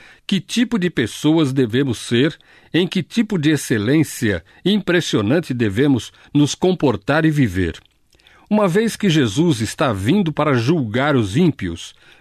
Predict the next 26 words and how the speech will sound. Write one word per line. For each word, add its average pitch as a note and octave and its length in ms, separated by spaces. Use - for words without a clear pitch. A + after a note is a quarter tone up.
vindo F#3 440
para D#3+ 240
destruir D#3 720
o D3+ 100
universo A2 720
amaldiçoado C3 920
pelo E3+ 240
pecado G#2+ 640
e F#3+ 140
substituí-lo E3+ 1000
por B2+ 220
um G#2+ 100
novo, G#2 500
feito F3+ 460
para A2+ 240
nós, B2 480
no D#3 160
qual E3 320
viveremos D3 800
eternamente, D3 1080
isso A#3+ 300
deve D3+ 420
impactar D#3 800
nossas G#2+ 440
vidas G2+ 440
poderosamente. C#3+ 1040